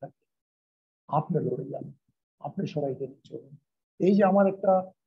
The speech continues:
আশীর্বাদ, তার প্রাপ্তি, আমরা কিন্তু দুর্গাপুরে খুব ভালো তার এই আদেশটা পালন করার চেষ্টা করছি। আমি কিছুক্ষণ আগে বললাম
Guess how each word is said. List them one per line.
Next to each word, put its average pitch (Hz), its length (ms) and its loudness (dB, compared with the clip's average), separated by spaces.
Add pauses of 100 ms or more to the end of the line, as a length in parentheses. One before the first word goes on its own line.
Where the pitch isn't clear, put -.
(160)
আশীর্বাদ, 160 520 -4
তার 156 120 -2
প্রাপ্তি, - 680 -6 (360)
আমরা 180 220 0
কিন্তু 190 180 2
দুর্গাপুরে 190 580 -2
খুব 202 240 -6 (640)
ভালো 190 760 0 (400)
তার 156 240 2
এই 147 100 2
আদেশটা 143 520 -6 (180)
পালন 185 260 2
করার 156 280 -2
চেষ্টা - 320 -14
করছি। - 360 -20 (480)
আমি 151 140 -6
কিছুক্ষণ 160 420 -4
আগে 156 160 -2
বললাম 143 440 -4